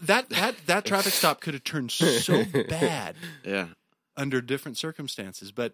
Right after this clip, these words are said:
Speaker 1: it didn't turn bad because my intention wasn't bad. My intention was actually good, was to serve these people
Speaker 2: Yeah.
Speaker 1: that appeared to be committing a crime.
Speaker 2: Got you.
Speaker 1: And it works.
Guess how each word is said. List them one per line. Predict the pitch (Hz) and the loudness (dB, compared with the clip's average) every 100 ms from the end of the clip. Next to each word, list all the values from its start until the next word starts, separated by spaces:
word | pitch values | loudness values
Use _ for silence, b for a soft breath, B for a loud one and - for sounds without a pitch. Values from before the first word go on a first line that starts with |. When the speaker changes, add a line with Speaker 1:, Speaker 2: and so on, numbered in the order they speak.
| - | -8
Speaker 1:
it | 123 | -4
didn't | 165 208 | -4 -4
turn | - 139 117 | -8 -8 -6
bad | 107 104 - | -6 -6 -10
because | 120 120 | -14 -10
my | 123 | -8
intention | 113 - 170 - 120 110 107 - | -10 -10 -12 -12 -10 -12 -14 -10
wasn't | 123 113 107 _ - | -8 -6 -10 _ -16
bad. | 175 - - | -16 -16 -12
My | 117 | -6
intention | 117 113 135 - 120 | -6 -6 -8 -8 -10
was | 110 | -8
actually | 101 - 101 | -8 -10 -10
good, | 147 110 | -8 -8
was | 104 | -8
to | 110 | -6
serve | - 180 170 | -2 -2 -2
these | 120 101 | -6 -12
people | - - - - | -12 -14 -12 -4
Speaker 2:
Yeah. | 135 | -2
Speaker 1:
that | 139 | 0
appeared | 131 151 117 | 0 -2 0
to | 117 | -2
be | 110 | -4
committing | - 117 98 95 | -4 -6 -6 -10
a | |
crime. | - - 85 | -12 -14 -12
Speaker 2:
Got | 101 92 _ | -12 -12 _
you. | _ _ _ _ _ _ _ _ _ _ _ _ _ - | _ _ _ _ _ _ _ _ _ _ _ _ _ -2
Speaker 1:
And | 143 | 0
it | 147 | 0
works. | 277 - - | -2 -4 -4